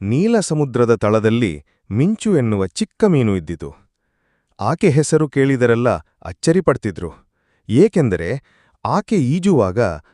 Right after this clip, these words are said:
ಚುಟುಕು ಮಿಂಚಿನಂತಿರ್ತಿದ್ದಳು. ಆಕೆ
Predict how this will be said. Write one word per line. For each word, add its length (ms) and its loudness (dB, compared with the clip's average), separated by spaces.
ಚುಟುಕು 300 0
ಮಿಂಚಿನಂತಿರ್ತಿದ್ದಳು. 1200 0
ಆಕೆ 500 -4